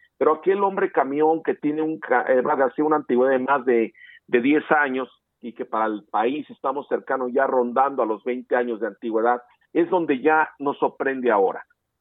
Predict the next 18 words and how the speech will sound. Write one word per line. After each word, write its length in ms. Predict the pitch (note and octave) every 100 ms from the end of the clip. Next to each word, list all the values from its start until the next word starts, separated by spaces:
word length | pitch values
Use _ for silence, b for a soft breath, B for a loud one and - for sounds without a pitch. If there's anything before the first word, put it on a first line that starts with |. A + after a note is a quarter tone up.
| _ _
Si 120 | C#3+
yo 180 | E3 G3+
tuviese 320 | F#3 F3+ F3+
un 140 | F3
camión 320 | D#3+ C#3 D3+ D#3+
dos 200 | C3 A2+
mil 200 | C#3+ B2
diez, 320 | D3+ D#3+ D#3+
dos 160 | B2+ A2
mil 200 | C3+ A#2+
doce, 520 | D#3+ E3 E3+ E3 D#3+ -
tal 180 | C3
cual 200 | - C3+
voy 180 | B2 C3
dirigido 480 | B2 A2+ - C3 C3
al 120 | A#2+
hombre 260 | B2 A#2+ A#2+
camión, 460 | C#3+ C#3 D3 C#3